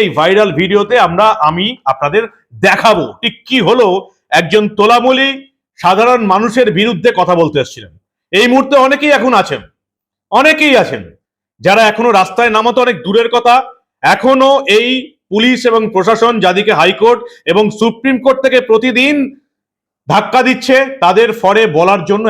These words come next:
এখনো অনেকেই আছে। শুধুমাত্র কুণাল ঘোষ বা দেবাংশু ভট্টাচার্য নয়, আমার আপনার বাড়ির চারপাশে অনেক তোলামুলি এখনো ছড়িয়ে ছিটিয়ে আছে, মানুষকে ভুল বোঝানোর চেষ্টা করছে। তাদের অবস্থাটা ঠিক কি হবে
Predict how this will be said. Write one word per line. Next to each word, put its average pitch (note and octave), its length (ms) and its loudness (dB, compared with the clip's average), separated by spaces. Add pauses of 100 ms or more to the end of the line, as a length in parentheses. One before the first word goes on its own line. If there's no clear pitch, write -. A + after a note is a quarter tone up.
এখনো G3+ 180 -2 (120)
অনেকেই E3 320 -4
আছে। - 120 -20 (720)
শুধুমাত্র A#3 400 2 (160)
কুণাল A#3 360 2
ঘোষ B3+ 140 2 (100)
বা B3+ 60 2 (100)
দেবাংশু A3+ 380 0
ভট্টাচার্য B3 440 0 (140)
নয়, G#2 140 -6 (500)
আমার G#3+ 340 2
আপনার A#3 200 0 (100)
বাড়ির G#3 320 0
চারপাশে G#3+ 400 0 (100)
অনেক C#4+ 200 2 (100)
তোলামুলি B3 400 2
এখনো A3+ 220 -2 (100)
ছড়িয়ে G3 320 0
ছিটিয়ে E3 300 -4
আছে, - 120 -16 (340)
মানুষকে G#3+ 400 0
ভুল F#3 160 2
বোঝানোর E3+ 340 2
চেষ্টা A#2+ 220 -12
করছে। - 200 -20 (400)
তাদের F#3+ 240 2 (160)
অবস্থাটা A#3+ 420 0
ঠিক B3+ 100 -4 (140)
কি B3+ 100 2 (140)
হবে G3+ 220 2